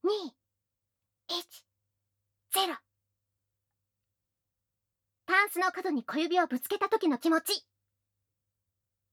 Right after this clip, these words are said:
共感していただけたかな？<laughs> では最後に、神経を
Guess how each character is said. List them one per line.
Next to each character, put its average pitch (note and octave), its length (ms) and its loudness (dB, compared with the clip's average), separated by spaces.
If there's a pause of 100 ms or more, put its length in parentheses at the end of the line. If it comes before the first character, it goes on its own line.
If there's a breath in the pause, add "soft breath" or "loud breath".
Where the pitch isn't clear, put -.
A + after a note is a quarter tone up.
(140)
共 C#4+ 120 -4
感 B3 220 -6
し - 80 -18
て A#3+ 80 -8
い A#3+ 60 -8
た B3 100 -12
だ C4 80 -10
け C#4 100 -12
た - 120 -14
か A#3 80 -18
な？ C4 180 -8 (1160)
<laughs> F4 360 -10 (1300 loud breath)
で G#4 80 -2 (360)
は F#4 120 -2
最 D#4 140 4 (440)
後 F#4+ 60 -4
に、 C4 320 -4 (1160)
神 D4+ 320 0
経 A3 260 -10
を F3 240 -8